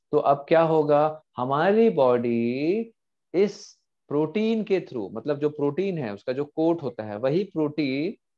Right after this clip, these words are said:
जो रहता है कोरोना वाला बॉडी में डाल रहे हैं, उससे क्या होगा, हमारी बॉडी क्या करेगी,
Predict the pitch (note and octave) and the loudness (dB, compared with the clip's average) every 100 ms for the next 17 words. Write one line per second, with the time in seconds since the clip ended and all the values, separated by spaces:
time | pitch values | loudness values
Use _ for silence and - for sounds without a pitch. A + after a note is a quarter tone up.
0 | - C3+ C3 B2+ D3 D3+ B2 B2 A#2+ A2+ | -8 -4 -4 -2 -4 -2 -4 -4 -4 -6
1 | E3+ D4 _ _ B2 C3 D#3+ G3+ F#3+ E3+ | -8 -12 _ _ 4 4 6 4 4 2
2 | B2+ A#2 A#2 - E3+ E3 E3 D#3 D#3 E3 | 0 -4 -6 -8 -6 -2 0 0 0 -4
3 | C3+ C3+ C#3 D#3 E3+ D3 D3 D3+ D#3+ C#3+ | -4 -10 -6 -2 -2 -2 -4 -4 -4 -2
4 | D3+ D3+ D#3 | -2 -2 -4